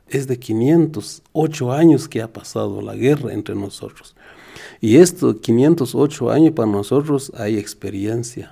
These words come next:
Nosotros pensamos que algún día el pueblo de Guatemala tiene que, que salir adelante, a pesar de los que, dolor que estamos pasando,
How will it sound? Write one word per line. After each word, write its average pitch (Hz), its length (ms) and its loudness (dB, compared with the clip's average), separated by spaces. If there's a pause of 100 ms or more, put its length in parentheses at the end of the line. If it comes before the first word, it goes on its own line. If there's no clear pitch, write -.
(140)
Nosotros 123 600 -4
pensamos 104 720 -4 (480)
que 110 120 0
algún 95 340 -2
día 131 280 2
el 101 140 -4
pueblo 113 340 0
de 95 80 -4
Guatemala 95 720 -4
tiene 131 420 2
que, 95 380 -14 (540)
que 117 120 0
salir 117 480 0
adelante, 107 720 -4 (180)
a - 200 -14
pesar 131 420 4
de 139 140 2
los 104 260 -4
que, 92 500 -8
dolor 113 460 -2
que - 140 -6
estamos 117 420 -6
pasando, 120 560 -4